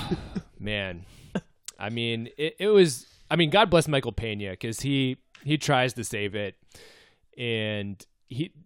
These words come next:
they just give, you know, Dax just writes the stupidest fucking dialogue. That's so corny, not funny.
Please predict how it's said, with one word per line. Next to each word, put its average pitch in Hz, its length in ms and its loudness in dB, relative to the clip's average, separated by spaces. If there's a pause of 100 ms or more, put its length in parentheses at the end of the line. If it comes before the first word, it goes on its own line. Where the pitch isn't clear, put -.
(200)
they 151 200 4
just 131 220 -4
give, 120 400 -4
you 147 120 -6
know, 107 140 -4
Dax 117 380 -4
just 101 180 -8 (480)
writes 113 380 -4
the 104 100 -10
stupidest - 720 -4
fucking 101 320 -8
dialogue. 92 580 -8 (300)
That's - 500 -12 (480)
so 139 320 0
corny, 95 400 -10
not 117 240 -10
funny. 92 400 -16